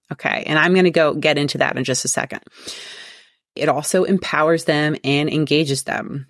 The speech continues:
because they're making that choice, because they get to participate actively, collaboratively, and in cooperation. But what if they don't want to go?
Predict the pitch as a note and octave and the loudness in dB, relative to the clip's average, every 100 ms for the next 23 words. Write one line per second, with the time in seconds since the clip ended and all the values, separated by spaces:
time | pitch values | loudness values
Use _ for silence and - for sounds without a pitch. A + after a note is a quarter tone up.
0 | - C3 C3 C3 D3+ C#3 C3+ B2 - - | -10 -6 -4 0 0 0 -2 -2 -4 -6
1 | A#2+ - - - - - D3 - - E3 | -6 -6 -6 -10 -6 -4 -4 -4 0 2
2 | E3 D#3+ D3+ D#3+ - - D3 - - - | 2 2 0 0 -4 -4 -4 -4 -2 0
3 | - - D#3+ C#3 - - _ _ - E3 | 0 0 0 -2 -6 -18 _ _ -2 0
4 | D#3+ C#3+ B2+ B2 - C#3 C#3+ C#3+ D3 B2+ | 0 0 -2 -4 -8 -2 0 2 2 0
5 | C3+ - - C3+ - - - _ C#3 C3+ | 0 -4 -6 -4 -4 -6 -16 _ 2 2
6 | C3 D3 D#3 - D3+ B2+ C3 B2 B2 - | 2 0 0 0 2 2 0 -2 -2 -4
7 | - - C3+ _ _ _ _ _ C#3 D3+ | -6 -8 -12 _ _ _ _ _ 0 2
8 | D3+ E3 E3+ F3+ G3 F#3+ G3+ E3+ G3 E4 | 4 4 2 4 6 6 4 2 0 2
9 | A3 C#3+ D3 A2 F#2 | 0 2 2 0 -4